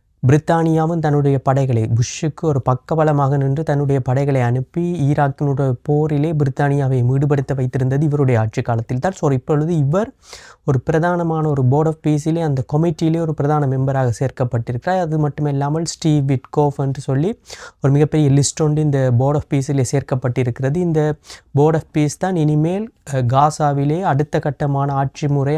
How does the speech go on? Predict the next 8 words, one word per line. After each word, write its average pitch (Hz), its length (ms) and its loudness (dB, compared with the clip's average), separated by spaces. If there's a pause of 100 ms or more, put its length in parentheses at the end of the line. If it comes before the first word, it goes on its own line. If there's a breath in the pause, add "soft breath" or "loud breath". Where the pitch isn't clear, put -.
மற்றும் 143 380 -4
காசாவின் 131 600 0
ரீகன்ஸ்ட்ரக்ஷன் 151 840 -2
தொடர்பாக 127 560 0
ஒரு 147 300 -2 (500 loud breath)
மிக 139 160 4
முக்கியமான 151 680 2
தீர்மானங்கள், 143 460 0